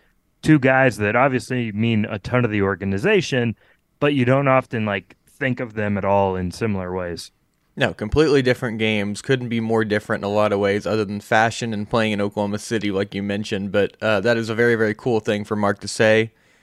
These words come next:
Speaker 2: Um, Russell Westbrook, as we talked about earlier, was the last Thunder rookie to even, um, get in the Rookie of the Year, uh, conversation, which will transition us to talking about J-Dub, Jalen Williams.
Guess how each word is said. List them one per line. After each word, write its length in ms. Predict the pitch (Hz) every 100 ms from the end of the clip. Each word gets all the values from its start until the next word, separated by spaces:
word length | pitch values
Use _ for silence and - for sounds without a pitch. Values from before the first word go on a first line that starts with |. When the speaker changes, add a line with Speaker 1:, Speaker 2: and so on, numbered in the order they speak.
| _ _ _ -
Speaker 2:
Um, 260 | 110 104 101
Russell 300 | 123 - 117
Westbrook, 460 | 117 - 120 117
as 100 | 107
we 100 | 113
talked 240 | 110 113 107
about 140 | 104
earlier, 440 | - 135 127 110 110
was 160 | 107
the 140 | 110 104
last 600 | 107 107 107 - - - _ _ _ -
Thunder 300 | 175 156 143
rookie 400 | 127 131 131 120
to 360 | - 135 120 113
even, 460 | 123 113 113 110 -
um, 560 | 110 104 98 92 - 110
get 240 | 139 143
in 220 | 131 123
the 180 | 117 110
Rookie 320 | 98 113 -
of 40 | 104
the 80 | 107
Year, 640 | 98 110 113 110 104 104 _ _ _ _ _ _
uh, 200 | - 110 -
conversation, 800 | 135 123 107 - 120 120 110 107
which 220 | 107 -
will 280 | 107 98 101
transition 640 | - 123 107 107 107 107
us 200 | 104 -
to 160 | - 110
talking 300 | 110 104 107
about 120 | 90
J-Dub, 500 | 110 123 117 101 101
Jalen 320 | 110 107 101
Williams. 500 | 110 107 107 104 -